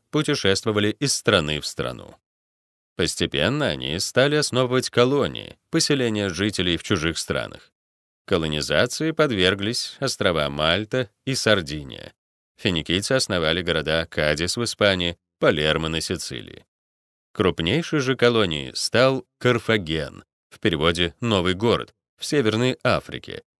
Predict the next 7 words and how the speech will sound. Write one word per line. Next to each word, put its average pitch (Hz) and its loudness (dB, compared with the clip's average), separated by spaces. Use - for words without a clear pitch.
Позднее 85 2
его 82 -2
влияние 76 -2
распространилось 117 0
на 131 -2
всё 90 2
Средиземноморье. 87 -2